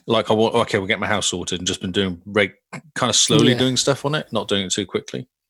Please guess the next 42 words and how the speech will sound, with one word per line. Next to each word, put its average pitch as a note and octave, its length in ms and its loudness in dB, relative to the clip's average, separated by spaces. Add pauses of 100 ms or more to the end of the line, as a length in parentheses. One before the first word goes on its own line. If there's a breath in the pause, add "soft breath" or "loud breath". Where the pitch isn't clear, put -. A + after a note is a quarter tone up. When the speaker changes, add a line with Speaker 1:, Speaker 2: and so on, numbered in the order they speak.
(240)
Speaker 2:
Yeah, C3 300 0
definitely. C#3 480 -2
I C#3+ 40 2
feel G#3 180 0
like G3+ 200 2
this - 180 2
is E3+ 80 4
a D#3+ 60 4
game D#3 260 2
where D3 240 2 (420 loud breath)
if F3 140 0
you F#3+ 80 4
take G3+ 300 0
your F3 100 4
time E3 320 0
with D3+ 180 -2
it, C#3 100 0
it B2 120 -8
will C3+ 160 0
reward C3 380 2
you A2+ 220 -4 (500 soft breath)
Speaker 1:
Mm. A#2 180 6
Speaker 2:
immensely. B2 560 0 (360 soft breath)
If - 140 2
you F#3+ 60 2
just F3 220 2
Speaker 1:
Yep. D#3 60 6
Speaker 2:
rush D#3+ 200 2
towards D3+ 320 2
end C#3+ 240 2
game, C3+ 200 2
you're C3 80 0
gonna D3+ 180 2
miss D3+ 400 2
out D3 140 2
on C3+ 120 0
a B2+ 60 0
whole D#3 360 2
lot C#3 140 2
of A#2+ 80 2
stuff. - 420 -2 (540)
Speaker 1:
Yeah, G2+ 140 2